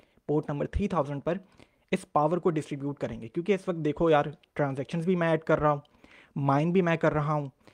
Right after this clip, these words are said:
ठीक है, रिवॉर्ड भी मुझे ही मिल रहा है, तो सारा कुछ जो है वो सेंट्रलाइज्ड है।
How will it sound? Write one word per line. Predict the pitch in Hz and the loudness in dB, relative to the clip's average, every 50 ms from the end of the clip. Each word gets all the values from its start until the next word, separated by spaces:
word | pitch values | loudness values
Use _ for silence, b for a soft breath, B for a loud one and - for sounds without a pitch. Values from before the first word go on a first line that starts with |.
| b b | b b
ठीक | b - 160 | b 0 2
है, | 165 | 2
रिवॉर्ड | 143 135 135 135 143 151 160 | 4 4 6 10 10 10 10
भी | 175 190 | 10 8
मुझे | 180 170 151 165 | 6 6 6 6
ही | 165 | 6
मिल | 165 160 151 143 | 6 4 2 2
रहा | 147 143 | 2 2
है, | 143 | 2
तो | - 160 | 0 -2
सारा | 151 - 165 160 175 | 0 2 2 2 2
कुछ | 165 202 214 208 160 | 2 0 -2 -4 -2
जो | 147 156 | -2 2
है | 147 156 156 | 4 6 6
वो | 160 160 185 226 220 - _ _ _ _ _ _ _ _ _ _ _ _ _ _ - - - | 6 8 6 6 4 0 _ _ _ _ _ _ _ _ _ _ _ _ _ _ -20 -10 -6
सेंट्रलाइज्ड | 151 147 147 - 156 147 139 131 135 131 135 131 | -4 -4 -2 0 0 2 2 0 0 -2 -4 -6
है। | 120 | -6